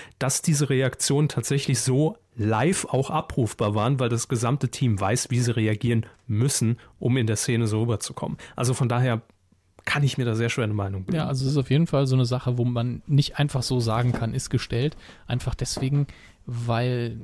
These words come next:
Speaker 2: eine Nachrichtenredaktion hat ja durchaus diesen Anspruch zu sagen, wir machen das hier seriös und wir machen das so gut, wie es geht. Und, äh,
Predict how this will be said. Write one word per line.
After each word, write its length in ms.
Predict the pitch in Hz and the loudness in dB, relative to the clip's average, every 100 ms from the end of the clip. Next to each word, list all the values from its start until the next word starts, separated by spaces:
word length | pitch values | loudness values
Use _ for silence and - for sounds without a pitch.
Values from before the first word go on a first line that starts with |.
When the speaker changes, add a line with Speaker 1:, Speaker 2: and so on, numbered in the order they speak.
| - - _ - - | -16 -20 _ -20 -8
Speaker 2:
eine 140 | - 143 | 2 2
Nachrichtenredaktion 1040 | 131 147 147 - 135 127 131 - 127 120 | 4 0 -2 -2 -2 -2 -4 -4 -2 -2
hat 220 | 143 - | -4 -4
ja 120 | 127 110 | -2 0
durchaus 600 | 117 127 - 117 139 - | 2 2 2 -2 -2 -2
diesen 300 | 123 113 120 - - - | 0 0 -2 -10 -14 -4
Anspruch 460 | 117 151 - 135 | 0 0 2 0
zu 120 | - | 2
sagen, 300 | 123 123 123 120 | 0 2 4 4
wir 60 | |
machen 260 | 113 113 131 | 4 2 0
das 160 | 117 | 0
hier 100 | - | 0
seriös 500 | 113 110 104 139 190 | 0 0 0 0 0
und 80 | 120 | -2
wir 60 | 113 | 0
machen 240 | 113 113 117 | 0 0 -2
das 100 | - | -2
so 100 | 113 | -2
gut, 160 | 113 | -2
wie 60 | 131 | -4
es 100 | - | -4
geht. 320 | 120 220 - - _ - - - _ _ - - | -2 -2 -4 -20 _ -20 -20 -20 _ _ -20 -8
Und, 420 | - 120 120 - - | 2 4 4 0 -6
äh, 180 | 120 | -8